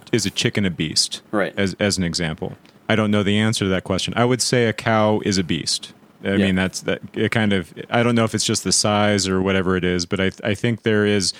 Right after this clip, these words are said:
Speaker 1: a delineation of that. 'Cause if you look too at, you know, the,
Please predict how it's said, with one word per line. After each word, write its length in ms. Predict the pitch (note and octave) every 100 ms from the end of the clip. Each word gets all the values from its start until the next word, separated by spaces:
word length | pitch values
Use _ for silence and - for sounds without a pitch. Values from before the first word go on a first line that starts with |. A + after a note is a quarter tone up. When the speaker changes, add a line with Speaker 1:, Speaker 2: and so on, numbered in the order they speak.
| - _ _ _
Speaker 1:
a 80 | G#2+
delineation 680 | G2+ G2+ G#2+ G2+ G#2 - G2+
of 80 | F#2
that. 180 | F#2
'Cause 140 | - G2+
if 160 | G#2
you 80 | A2
look 240 | A#2 C#3+ -
too 340 | C3 C3 A#2
at, 160 | G#2+ - _ _
you 80 | G#2+
know, 220 | G2 G2
the, 440 | F2 F#2+ F#2 F#2